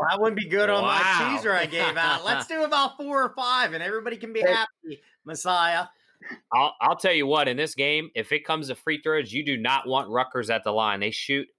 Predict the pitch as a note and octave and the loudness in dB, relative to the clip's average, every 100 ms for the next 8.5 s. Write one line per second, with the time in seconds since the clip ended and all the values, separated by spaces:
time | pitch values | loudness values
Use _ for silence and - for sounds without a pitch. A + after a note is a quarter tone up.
0 | _ - A#2 A#2+ G2 A2+ A2+ A#2 - A2+ | _ -6 -2 -2 -2 0 2 2 0 -6
1 | G2 A#2 A2 A2 G2 - - A#2+ - G#2 | -4 -4 -2 0 0 0 -2 -2 0 -2
2 | - F#2+ - - F2 _ _ _ _ - | -2 -12 -6 -4 -4 _ _ _ _ -2
3 | D#3+ G#3 F#3+ F3 C#3+ C3+ C3 B2 B2 - | 2 2 4 2 2 2 2 2 0 -6
4 | _ _ _ _ _ _ - C3+ D3 D3 | _ _ _ _ _ _ -6 0 0 2
5 | E3 E3 D#3+ D#3+ C#3+ A#2+ - - - C3+ | 4 4 4 2 2 -2 -12 -20 -12 -12
6 | - G2+ C#3 C#3+ B2+ C3+ D#3+ F#3 F3 D3 | -10 -6 -4 -4 -4 -2 2 2 2 0
7 | C#3 C3+ C#3+ D3 D3+ C#3+ C3+ C3+ B2+ B2 | 0 2 2 2 2 2 0 -2 -4 -6
8 | C3 D3 - F#2 | -2 -2 -6 -14